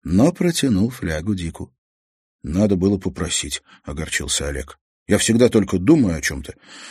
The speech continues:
а Дик уже это берёт". "Только осторожно", — велел Томас. "Один маленький глоток". "Не бойся", — ответил Дик. "Если тебе можно,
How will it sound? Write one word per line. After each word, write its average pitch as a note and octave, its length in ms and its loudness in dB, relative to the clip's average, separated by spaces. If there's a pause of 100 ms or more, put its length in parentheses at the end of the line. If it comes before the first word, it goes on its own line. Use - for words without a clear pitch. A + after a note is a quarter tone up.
(420)
а F#2 160 0
Дик C3 200 0
уже F#2+ 180 2
это G#2+ 160 -2
берёт". D2 460 -8 (520)
"Только G#2+ 360 -2
осторожно", — A2+ 880 0 (240)
велел E2+ 380 0
Томас. C#2+ 500 -6 (200)
"Один D#2+ 460 0
маленький G#2+ 800 -2
глоток". D2+ 840 -6 (240)
"Не D#3+ 180 6
бойся", — F3 520 6 (140)
ответил D2+ 500 -4
Дик. - 240 -12 (180)
"Если B2 300 6
тебе F3 260 4
можно, F#2 380 2